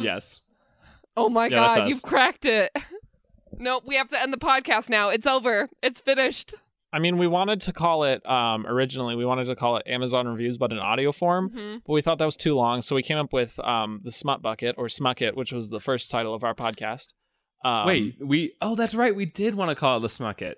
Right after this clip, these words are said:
Speaker 3: Yeah.
Speaker 1: I, I can't
Speaker 3: Um,
Speaker 1: believe I forgot that. I feel like it's something that I should remember, but
Speaker 3: Yeah. No, it's definitely something that I feel like we don't talk about a whole lot on this podcast, is, like, the, the inception of it, um, where one of us fell asleep and then,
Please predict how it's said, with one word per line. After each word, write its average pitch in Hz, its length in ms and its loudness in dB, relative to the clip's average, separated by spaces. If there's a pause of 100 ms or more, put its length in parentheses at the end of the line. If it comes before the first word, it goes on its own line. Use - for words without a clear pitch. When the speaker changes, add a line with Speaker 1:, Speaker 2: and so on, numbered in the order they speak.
(640)
Speaker 3:
Yeah. 113 260 0
Speaker 1:
I, 170 240 0 (100)
I 135 200 2
can't 190 160 0
Speaker 3:
Um, 208 60 0
Speaker 1:
believe 226 160 0
I 220 80 2
forgot 175 420 0
that. 110 180 2
I 135 80 2
feel 185 260 -2
like 208 320 0
it's 151 180 -8
something 170 420 -4
that 151 120 0
I 139 60 2
should 131 260 -4
remember, 120 600 -4
but 107 240 -2 (120)
Speaker 3:
Yeah. 117 260 0 (180)
No, 139 180 0
it's 131 140 -2
definitely 208 260 0
something 185 300 0
that 147 180 0
I 120 100 -4
feel 147 260 -2
like 131 320 0
we 123 160 -4
don't 120 180 -2
talk 117 240 0
about 139 180 2
a 147 60 0
whole 165 180 0
lot 185 280 2 (360)
on 165 120 -2
this 170 160 -4
podcast, 170 580 -2
is, 127 140 -6
like, 117 180 0
the, 110 180 -2
the 120 160 0
inception 117 520 -2
of 123 120 0
it, 143 160 0 (440)
um, 104 360 -4
where 117 220 -2
one 113 160 0
of 113 80 0
us 110 140 0
fell 123 160 2
asleep 120 420 -4
and 117 180 -4
then, 107 320 -4